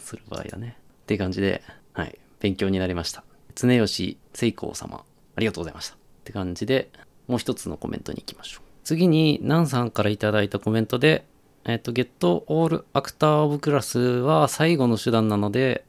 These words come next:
あまり気軽に使うようなけ-、書き方をすべきではないという意見ですかね。これに関しては、まあ、キャストを避ける方法みたいな形でここ何回かやってきたんですけど、まあ、その中でも、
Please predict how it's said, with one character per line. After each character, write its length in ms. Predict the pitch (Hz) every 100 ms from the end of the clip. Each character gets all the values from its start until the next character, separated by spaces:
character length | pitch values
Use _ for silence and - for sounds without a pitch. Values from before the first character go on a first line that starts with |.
| _ -
あ 100 | 117
ま 100 | 143
り 100 | 147
気 140 | 143
軽 200 | 147 151
に 120 | 151 147
使 220 | - 147
う 100 | 147
よ 180 | 151 123
う 20 |
な 120 | 98
け-、 180 | - - -
書 80 | -
き 120 | -
方 280 | - 113 101
を 120 | 95
す 140 | 92 101
べ 120 | 113
き 200 | - 104
で 80 | 98
は 120 | 87
な 200 | 92 110
い 200 | 101 - _
と 100 | -
い 260 | 85 85 82
う 20 |
意 80 | 82
見 320 | - - - _
で 100 | -
す 80 | -
か 100 | -
ね。 200 | 110 117 _ _ -
こ 120 | 156
れ 760 | 175 175 175 175 175 170 170 170
に 120 | 170
関 180 | 175 160
し 60 |
て 60 | -
は、 280 | 113 120 110
ま 140 | 104
あ、 20 | - - - _ -
キ 100 | -
ャ 100 | 127
ス 100 | -
ト 160 | -
を 40 | 185
避 160 | 196 185
け 140 | 202
る 140 | 156
方 260 | 110 117 110
法 200 | 120 117
み 100 | 117
た 80 | 104
い 40 |
な 80 | 95
形 300 | - 87 87
で 80 | 95
こ 140 | -
こ 160 | 95 101
何 180 | 98 95
回 180 | 87 82
か 120 | 82
や 100 | 80
っ 40 |
て 160 | - 82
き 100 | -
た 100 | 80
ん 60 |
で 80 | 87
す 100 | -
け 120 | -
ど、 280 | 101 107 90 _ _ _ _ _
ま 40 | 120
あ、 40 |
そ 120 | -
の 140 | 160 190
中 240 | 202 151
で 80 | 120
も、 400 | 120 131 101